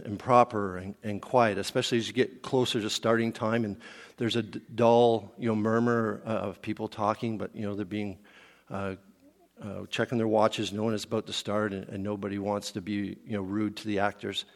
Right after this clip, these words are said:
And then all of a sudden, we hear this noise, and it's kids talking,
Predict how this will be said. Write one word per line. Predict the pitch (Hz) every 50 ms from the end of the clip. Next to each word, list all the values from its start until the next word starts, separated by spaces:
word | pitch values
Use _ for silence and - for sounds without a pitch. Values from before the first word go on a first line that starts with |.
| - - - - - - - - _ _ _ -
And | - 117 110
then | 113 117 117
all | 110 123
of | 135 147
a | 160 156
sudden, | - - 139 113 104 101 101 98 110 139 - - _ _ _ _ _ _ _ _ _ _ _ _ _ _ _ _ _ _ _ _ _ _
we | - 120
hear | 104 - - - - - - 123 120 120 117 113 117 110 101 101 - -
this | 123 110 - -
noise, | 110 104 110 107 104 90 85 90 - - - - _ _ _ _ _ _ _ _ _ -
and | - 131
it's | 123 117 - - - - -
kids | - - - 160 156 151 -
talking, | - - 113 90 - - - 95 90